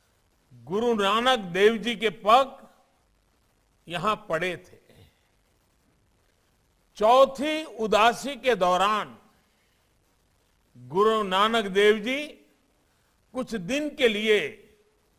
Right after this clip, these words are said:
यहां रहे थे, लेकिन समय के साथ ये शहर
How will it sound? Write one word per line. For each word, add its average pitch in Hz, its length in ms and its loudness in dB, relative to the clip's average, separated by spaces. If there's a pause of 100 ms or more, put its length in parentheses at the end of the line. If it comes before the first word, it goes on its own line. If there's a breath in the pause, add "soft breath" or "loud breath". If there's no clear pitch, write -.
(380)
यहां 165 380 -4
रहे 160 360 -4
थे, 117 240 -20 (1200)
लेकिन 208 800 -6 (760)
समय 240 520 -2
के 240 280 0
साथ 208 560 0 (1300)
ये 165 180 -10
शहर 233 800 -2